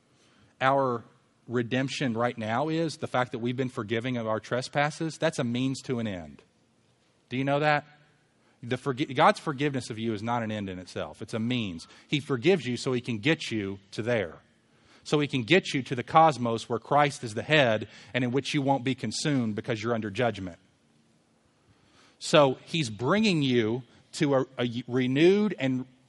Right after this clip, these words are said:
new creation in Christ, a new earth, a new heavens, in which we will live in bodily form, redeemed and restored and glorified, free from disharmony, free from rupture, free from dislocation, free from brokenness, free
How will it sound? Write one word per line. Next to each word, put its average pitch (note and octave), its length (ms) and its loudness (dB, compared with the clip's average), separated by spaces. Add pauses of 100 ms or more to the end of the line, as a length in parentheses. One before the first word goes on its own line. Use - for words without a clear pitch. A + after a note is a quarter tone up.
new D#3 280 4
creation C#3+ 800 2
in F#3 200 2
Christ, C#3 420 4
a A2 80 -6
new E3+ 300 6
earth, C#3+ 260 6
a F#2 80 -4
new F#3 220 2
heavens, C#3+ 540 4 (340)
in C3 100 0
which C#3 180 0
we E3 120 4
will C#3 200 2
live F3+ 300 4
in A2+ 220 -4
bodily G#3+ 480 8
form, C3+ 500 2 (220)
redeemed F#3 600 2
and C#3 160 -2
restored F#3 600 4
and B2+ 200 -2
glorified, B2 840 6 (720)
free A#3 440 4
from F#3+ 160 4
disharmony, A#2 580 -4
free A#3 380 4
from E3+ 260 2
rupture, C3+ 400 2
free A#3 300 4
from G#3 180 2
dislocation, D3 720 0
free B3 200 6
from F#3+ 200 0
brokenness, C#3 480 2
free F3+ 500 2